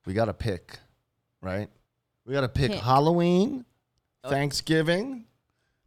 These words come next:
Speaker 1: or Christmas. Like, you can't have all three.
Speaker 2: Right.
Speaker 1: Like, if you guys wanna go in early and deep on Halloween,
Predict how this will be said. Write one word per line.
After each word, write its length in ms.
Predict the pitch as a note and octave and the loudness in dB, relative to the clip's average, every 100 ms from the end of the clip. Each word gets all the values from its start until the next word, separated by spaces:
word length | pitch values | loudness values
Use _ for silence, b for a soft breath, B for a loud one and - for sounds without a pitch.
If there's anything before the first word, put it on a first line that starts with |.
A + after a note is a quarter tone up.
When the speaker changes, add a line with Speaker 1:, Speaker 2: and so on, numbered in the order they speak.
| - | -4
Speaker 1:
or 120 | C#3+ | -4
Christmas. 520 | C#3 G3 F#3 D3+ A2+ | 0 2 2 2 0
Like, 220 | A2+ C3+ B2+ - b b b | 4 2 2 -12 b b b
you 100 | C3 | -2
can't 220 | - F#3+ | 2 4
have 120 | F#3 D#3+ | 6 6
all 140 | D#3 | 4
three. 360 | C#3 E3+ D3 - - | 4 2 0 -2 -10
Speaker 2:
Right. 400 | E3 D3+ C3 - - | -6 -6 -6 -10 -6
Speaker 1:
Like, 200 | C#3 C3 | -4 -2
if 120 | B2 | -2
you 100 | D3 | 0
guys 260 | F#3 G3 F3+ | 4 6 6
wanna 180 | F3 E3+ | 4 2
go 180 | D#3+ D#3+ | 2 2
in 260 | D#3+ D#3+ - | 0 -2 0
early 440 | D3+ D#3+ D#3+ D#3+ D#3 | 2 4 4 2 0
and 200 | C#3 B2 | -2 -2
deep 420 | D#3+ D3+ G#2 - | 0 0 -2 -6
on 140 | - C3 | -2 2
Halloween, 800 | C#3+ D3 D#3+ D3+ G#2+ F#2+ F#2+ | 2 2 2 0 -2 -4 -6